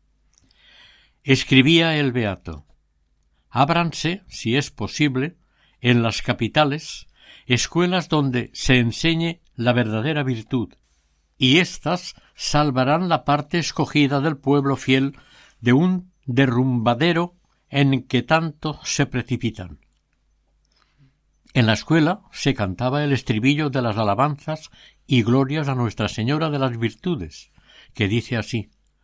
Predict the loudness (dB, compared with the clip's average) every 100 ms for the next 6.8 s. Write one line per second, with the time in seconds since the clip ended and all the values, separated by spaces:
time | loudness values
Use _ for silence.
0 | _ _ _ _ _ _ -4 2 4 4
1 | 4 4 2 -2 -6 _ -2 0 2 0
2 | 0 -2 -2 -2 -6 -2 0 0 0 -2
3 | -4 -6 -14 -14 _ _ _ _ -4 2
4 | 2 0 -2 0 0 -2 -6 _ _ _
5 | _ -12 0 2 4 4 4 2 0 -2
6 | -6 -6 -4 -6 -2 0 2 -2